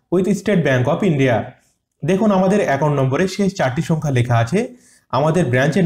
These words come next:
নাম লেখা আছে, দেখুন আমাদের অ্যাকাউন্টে যে নাম আছে, অর্থাৎ আমাদের নাম দেখুন এইখানে লেখা আছে এবং আমাদের ব্যাংকের আইএফএসসি কোড দেখুন এইখানে লেখা আছে। নিচের দিকে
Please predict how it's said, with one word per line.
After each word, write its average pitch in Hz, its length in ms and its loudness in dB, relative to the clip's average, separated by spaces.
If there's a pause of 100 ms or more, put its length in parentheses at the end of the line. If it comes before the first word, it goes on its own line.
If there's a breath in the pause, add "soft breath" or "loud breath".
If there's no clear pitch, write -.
নাম 127 120 2 (100)
লেখা 143 260 0
আছে, 190 160 -2 (600 loud breath)
দেখুন 190 220 2 (100)
আমাদের 131 260 0
অ্যাকাউন্টে 123 360 0 (140)
যে 151 60 0 (100)
নাম 110 140 2 (100)
আছে, - 160 -4 (360)
অর্থাৎ 175 200 0 (100)
আমাদের 180 240 2 (100)
নাম 113 100 2 (100)
দেখুন 123 200 0 (120)
এইখানে 139 340 0
লেখা 117 260 -2
আছে 185 160 -4 (560 soft breath)
এবং 180 160 2 (160)
আমাদের 147 320 0
ব্যাংকের 113 340 0 (460 loud breath)
আইএফএসসি 156 680 0 (100)
কোড 123 120 2 (100)
দেখুন 127 200 -2 (220)
এইখানে 135 280 0 (100)
লেখা 147 280 -2
আছে। 120 200 -2 (520)
নিচের 180 260 0
দিকে 208 140 0